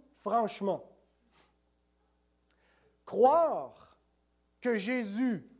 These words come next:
est le Christ, ben, c'est l'essence de ce qu'est un chrétien. C'est quoi un chrétien ? Ben, c'est quelqu'un qui reconnaît que Jésus, c'est le Christ, que c'est lui le Messie, que c'est lui le Sauveur, que c'est lui qui est promis, c'est lui qui a été oint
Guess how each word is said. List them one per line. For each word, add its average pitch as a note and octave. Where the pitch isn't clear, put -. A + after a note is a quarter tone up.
est A#3+
le G#3
Christ, -
ben, C#3+
c'est G3
l'essence G#3
de E3
ce E3+
qu'est G3+
un G3
chrétien. -
C'est -
quoi A3+
un G#3
chrétien ? G3+
Ben, G3+
c'est E3
quelqu'un G3
qui F#3
reconnaît F3
que F3
Jésus, F3
c'est G#3+
le F3+
Christ, -
que F#3
c'est G#3
lui A3+
le G#3
Messie, G3+
que F3+
c'est G#3+
lui A3+
le G#3
Sauveur, G#3+
que F#3
c'est G3+
lui A3
qui -
est G#3
promis, A3
c'est G#3
lui G#3+
qui -
a G3
été F#3+
oint G3